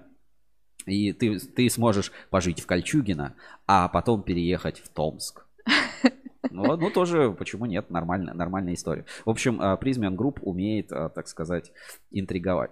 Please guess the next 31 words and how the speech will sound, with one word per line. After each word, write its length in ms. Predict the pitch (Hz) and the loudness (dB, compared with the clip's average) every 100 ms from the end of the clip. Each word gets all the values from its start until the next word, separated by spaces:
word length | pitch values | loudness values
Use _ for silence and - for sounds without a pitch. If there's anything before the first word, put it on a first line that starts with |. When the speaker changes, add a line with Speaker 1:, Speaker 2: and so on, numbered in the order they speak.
| - - - | -10 -20 -20
Speaker 1:
Кто 340 | - - 185 175 | -6 4 4 4
пропустил, 680 | 143 139 135 - 151 110 | 0 -2 -4 -2 2 2
на 120 | 80 95 | 2 0
сле-, 240 | 131 127 | 2 2
на 540 | 90 104 110 110 110 120 | 2 -2 -2 2 2 2
этой 160 | 101 | 0
неделе 360 | 104 101 107 90 | -2 2 2 2
у 60 | 90 | 0
нас 320 | 95 - - | -2 -2 -4
в 140 | 85 | -4
журнале 380 | 92 104 95 90 | -2 0 0 0
Insider 380 | 98 113 92 82 | 0 2 2 0
вышел 380 | 90 - 85 80 | -4 -4 -4 -2
большой 340 | 92 - 98 | -2 -2 -2
такой 320 | 82 - 82 | -4 -4 -4
разворот, 640 | 85 87 92 98 101 90 - | -2 -2 0 2 2 0 -2
а, 540 | 82 82 80 76 73 71 - _ | -2 -2 -2 -4 -8 -12 -18 _
даже, 200 | 92 85 | -4 -4
я 100 | 80 | -4
не 100 | 80 | -6
знаю, 300 | 82 80 76 - | -6 -6 -8 -8
спецпроект 920 | - 110 - - 98 101 98 - - | -4 -4 -2 0 2 4 2 -2 -4
по 160 | 95 | -2
электропроводу 680 | 87 - 87 - 143 160 113 | -2 -2 -4 0 2 2 0
"Сохраняя 360 | - 101 98 87 | 0 -2 -2 -2
традиции 360 | 87 87 - | -4 -4 -6
профессионализма, 760 | - - - 76 87 151 123 104 - - | -10 -12 -6 -2 0 2 2 -2 -4 -8
уверенно 320 | 90 110 101 | 0 2 0
смотря 340 | - 87 92 87 | -2 -2 0 -2
в 80 | |
будущее". 400 | 87 76 71 - | -2 -4 -6 -8